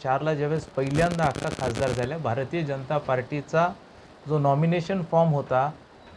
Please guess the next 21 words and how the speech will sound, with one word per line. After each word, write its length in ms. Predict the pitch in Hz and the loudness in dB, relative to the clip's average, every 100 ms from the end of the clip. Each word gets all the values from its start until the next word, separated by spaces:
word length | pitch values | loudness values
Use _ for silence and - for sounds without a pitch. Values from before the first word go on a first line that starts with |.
| - | 2
हा 180 | 147 185 | 6 6
ह्याच 360 | 147 156 165 | 6 2 2
कार्यालयामध्ये 640 | - 165 160 160 156 151 151 | 0 0 2 2 0 0 -2
इथंच 280 | 131 160 139 | -2 -6 -4
बसून 280 | 131 143 | -6 -4
आम्ही 200 | 127 123 | -4 -2
भरला 300 | 113 104 104 | -2 -2 -2
होता. 260 | 98 82 80 73 - - - - - - - - | -2 -4 -6 -8 -10 -20 -20 -20 -20 -20 -20 -4
त्याच्यामुळं 460 | 156 170 185 202 190 | 2 4 6 6 6
निश्चितपणे 800 | 180 - 226 220 208 240 254 - - - | 4 2 0 2 2 2 0 -4 -16 -2
एक, 320 | 185 180 190 | -2 0 4
अ, 580 | 185 185 180 175 175 175 - - - - - - | 6 8 8 6 6 4 -2 -10 -20 -20 -18 -4
अ, 160 | 143 135 - - | -2 -4 -8 -10
अनेकदा, 600 | 131 147 180 180 202 202 208 - - - - - - - | -2 2 2 4 6 6 4 -2 -16 -20 -20 -20 -20 -2
अ, 80 | 156 | 4
विचारांमध्ये 800 | 143 135 143 175 175 175 170 175 | 6 4 2 4 4 2 0 0
जरी 180 | 170 190 | 2 2
काही 220 | 185 180 | 2 2
गोष्टींमध्ये 540 | 165 - 175 165 160 | 0 -2 -4 -2 0
अंतर, 340 | - 139 139 170 165 - - - | 0 -2 0 -2 -4 -12 -14 -8
अ, 60 | - | 0